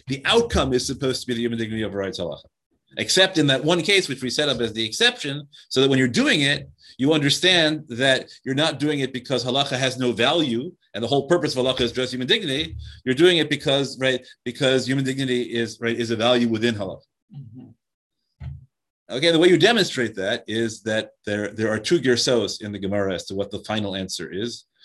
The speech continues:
Speaker 1: right? One gersa in the Gemara is that a, um, is that we distinguish between kum-, between active and passive in the Kumasei and Shei Baltase, and the other example is that we distinguish between, um, lav hasheva bekol, a lav that applies to everybody, and a lav that only applies to a subgroup like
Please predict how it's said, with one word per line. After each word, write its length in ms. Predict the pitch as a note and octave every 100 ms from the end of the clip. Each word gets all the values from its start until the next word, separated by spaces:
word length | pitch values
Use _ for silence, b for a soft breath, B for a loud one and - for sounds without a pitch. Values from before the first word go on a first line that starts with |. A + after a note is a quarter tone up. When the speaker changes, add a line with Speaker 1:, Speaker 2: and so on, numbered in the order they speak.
| B B -
Speaker 1:
right? 140 | G2+
One 200 | G#2+ C#3+
gersa 240 | B2+ B2 A#2
in 40 |
the 60 | G#2+
Gemara 320 | G#2+ G#2+ G#2
is 420 | G2 G2+ F2+ F2+
that 320 | F#2+ F#2 F2 -
a, 340 | F#2 F2+ F2+ F2+
um, 260 | F2 F2 F2 B B
is 120 | G2 G2+
that 100 | G#2+
we 80 |
distinguish 400 | G2+ - B2+ A2+ -
between 340 | - G#2 G2+
kum-, 200 | A#2+ A2 G#2
between 260 | F#2+ G#2
active 280 | F#2+ G#2 -
and 80 | F#2+
passive 320 | G#2 B2 B2+
in 80 | G#2
the 60 | F#2+
Kumasei 360 | G#2 F#2 G2
and 100 | F#2
Shei 140 | F#2+ F2
Baltase, 640 | E2 D#2+ G2+ C#3 F3 F#3 F#3 B B -
and 80 | A2
the 60 |
other 180 | D3+ C#3+
example 500 | A#2 A#2+ A#2 A#2 G#2+
is 260 | G#2+ G2+ F2
that 180 | G#2
we 80 | G2+
distinguish 540 | G#2 - A#2+ A2 G2+ -
between, 600 | - - A2 G2+ F#2+ B B B B -
um, 420 | G2 F#2+ F#2+ F#2+ _ _ _
lav 280 | G#2+ A2 A2
hasheva 320 | A2 - G#2
bekol, 480 | F#2 G2 A#2+ F#2+ D#2+
a 20 |
lav 160 | F2+ F2+
that 80 | F#2+
applies 300 | - F#2+ F#2+
to 60 |
everybody, 300 | F#2+ A#2 C3
and 80 | A2+
a 40 | F#2+
lav 200 | F#2+ G2
that 80 |
only 140 | F#2+ F#2+
applies 340 | - F2+ F2
to 80 | F2
a 20 |
subgroup 500 | E2 A#2+ A#2+ D#3 D#3
like 200 | F#2 F2